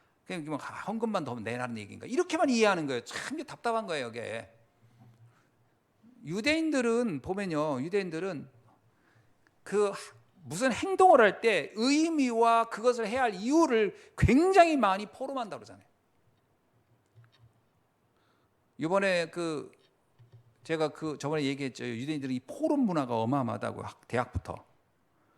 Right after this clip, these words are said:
이번에 로렌스 목사님도, 그분이 우연히 이제 우리 나성종 목사님 오늘 또 같이 얘기했었어요. 그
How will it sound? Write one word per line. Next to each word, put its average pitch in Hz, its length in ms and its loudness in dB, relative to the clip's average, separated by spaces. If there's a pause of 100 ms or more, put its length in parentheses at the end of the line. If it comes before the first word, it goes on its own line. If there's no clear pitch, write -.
(300)
이번에 190 260 -2
로렌스 175 680 -2
목사님도, 139 720 -6
그분이 147 520 -8 (760)
우연히 202 320 0
이제 156 100 -4
우리 131 160 -4
나성종 147 360 -6
목사님 135 220 -8
오늘 127 120 -4
또 - 100 -16
같이 - 280 -12
얘기했었어요. 120 500 -12
그 113 160 -14